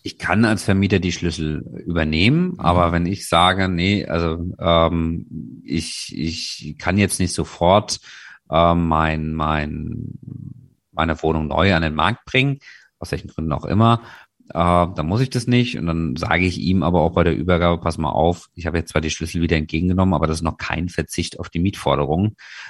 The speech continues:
Speaker 1: Unser Mietvertragsverhältnis läuft noch zwei weitere Monate und, äh, da kriege ich auch noch weiterhin die Miete von dir.“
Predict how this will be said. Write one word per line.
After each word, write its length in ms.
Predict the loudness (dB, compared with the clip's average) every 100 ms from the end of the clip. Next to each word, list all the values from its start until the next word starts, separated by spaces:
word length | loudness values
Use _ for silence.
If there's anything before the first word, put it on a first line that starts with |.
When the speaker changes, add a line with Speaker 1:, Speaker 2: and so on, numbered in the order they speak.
| -10
Speaker 1:
Unser 180 | -2 0
Mietvertragsverhältnis 920 | 0 2 0 0 0 0 -2 -8 -2
läuft 340 | 2 2 2
noch 200 | -2 -2 -6
zwei 280 | -2 0 2
weitere 340 | 2 0 -2 -2
Monate 600 | 0 0 -2 0 -4 -4 _ -20 -18 -20 _
und, 680 | 2 4 4 2 -2 -8 -10 0
äh, 40 |
da 340 | 2 4 4 2
kriege 180 | -2 -2
ich 100 | 0
auch 20 |
noch 160 | -2 0
weiterhin 320 | 0 0 -2
die 80 | -4
Miete 220 | -6 -8
von 200 | -10 -10
dir.“ 220 | -10 -10